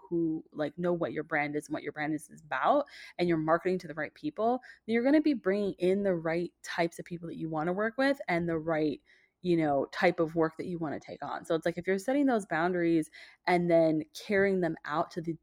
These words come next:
various parts of your business, then you're gonna attract that energy that is, like, the right fit. Um, and I would say, like, to me, it's like, it's very much like, yeah, for me, it's not a set type of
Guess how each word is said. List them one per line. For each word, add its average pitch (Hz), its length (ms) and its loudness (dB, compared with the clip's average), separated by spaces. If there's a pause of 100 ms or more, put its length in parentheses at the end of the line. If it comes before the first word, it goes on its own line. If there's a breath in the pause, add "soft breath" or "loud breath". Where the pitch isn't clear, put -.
(120)
various 165 300 0
parts 165 240 -8
of - 60 -20
your 139 100 -8
business, 254 480 -4 (320 loud breath)
then 196 100 0
you're 208 120 0
gonna 269 160 2
attract 175 440 -2
that 156 200 -2
energy 156 400 -2
that 143 140 -4
is, 143 140 -4
like, 131 220 0 (160)
the 160 220 -2
right 143 420 -6
fit. - 320 -4 (440 loud breath)
Um, 165 300 0
and 226 100 6
I 294 60 8
would 349 200 6
say, 330 200 0
like, 202 220 4 (720)
to 240 100 0
me, 254 180 2
it's 294 100 2
like, 233 120 0
it's 202 140 -2
very 226 220 4
much 202 240 -2
like, 180 160 -4
yeah, 175 260 2
for 180 180 -2
me, 202 120 0
it's 226 160 -6
not 196 420 0
a 170 320 2
set - 460 -4
type 170 280 -4
of 156 320 0